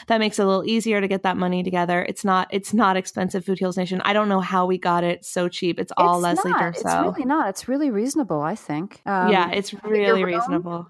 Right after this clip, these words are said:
Speaker 2: you get breakfast and dinner. You have to pay for your own lunches, but, and, and you get excursions, right?
Speaker 1: Oh, everything is included except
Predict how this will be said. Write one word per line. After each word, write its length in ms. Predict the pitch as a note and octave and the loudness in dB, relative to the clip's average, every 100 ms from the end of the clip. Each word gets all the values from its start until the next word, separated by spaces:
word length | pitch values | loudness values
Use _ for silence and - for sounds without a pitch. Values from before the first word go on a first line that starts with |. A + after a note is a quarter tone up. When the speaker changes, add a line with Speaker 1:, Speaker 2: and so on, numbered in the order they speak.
| - | -16
Speaker 2:
you 60 | G#3 | -2
get 500 | G#3 G#3 G3+ - - | 2 2 2 -2 -10
breakfast 560 | F#3 G#3 - G#3+ G3+ | -2 -2 0 -2 -2
and 200 | - F#3+ F3 | -2 -2 0
dinner. 320 | G3 A3 C#4+ | 0 2 0
You 140 | C4 F#3+ | 2 0
have 80 | F#3 | -2
to 60 | |
pay 140 | - F#3+ | -4 -2
for 100 | F#3+ | 0
your 80 | F#3 | 0
own 100 | F3 | 0
lunches, 440 | E3+ - G3+ A3 | 0 -2 -4 -4
but, 200 | - E3+ | -4 -2
and, 200 | F3 F3+ | 0 0
and 140 | G#3 A3 | 0 0
you 60 | |
get 140 | A#3 B3 | 2 0
excursions, 640 | A#3+ - D4+ G4 D#3+ F3 | 0 0 0 2 0 0
right? 240 | E3 G3 D#4+ - | 0 0 -2 0
Speaker 1:
Oh, 180 | C#4 B3 B3 | 2 4 2
everything 480 | C4+ C#4 B3 A#3 | 2 2 2 2
is 120 | G3+ G3+ | 0 0
included 420 | F#3+ G3+ F#3 F#3 | -2 0 0 0
except 280 | F3 - | -2 -4